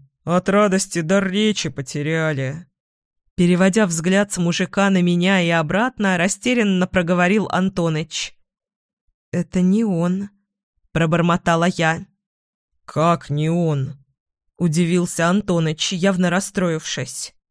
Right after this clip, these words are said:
"Вот всё же так, как описывали. Молодой, молодой,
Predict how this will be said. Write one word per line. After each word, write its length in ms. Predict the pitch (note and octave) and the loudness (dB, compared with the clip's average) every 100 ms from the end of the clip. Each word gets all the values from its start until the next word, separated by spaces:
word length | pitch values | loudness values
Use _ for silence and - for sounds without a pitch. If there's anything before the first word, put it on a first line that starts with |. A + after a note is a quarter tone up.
| _ _ _ _ _ _ | _ _ _ _ _ _
"Вот 340 | C#3 C#3+ F3+ - | -8 -4 -4 -2
всё 480 | - - F#3+ G#3 | -4 -2 0 2
же 220 | F#3+ D3+ C#3 | 2 -2 -8
так, 420 | - D#3 G3+ - | -4 -2 -2 -2
как 220 | D#3+ F3 | -4 -2
описывали. 960 | F#3+ - F#3+ - - C#3+ C3 B2 - - _ _ _ _ - | -4 -2 -2 -2 -6 -4 -4 -4 -8 -14 _ _ _ _ -6
Молодой, 800 | D3+ E3+ F3+ D#3+ G#3+ B3 A3+ _ _ _ - | -2 2 2 2 0 -2 -6 _ _ _ -10
молодой, 880 | C3+ C#3 C#3+ C3 D#3 F3+ F#3+ G3 | -6 -4 -4 -4 -4 0 0 -2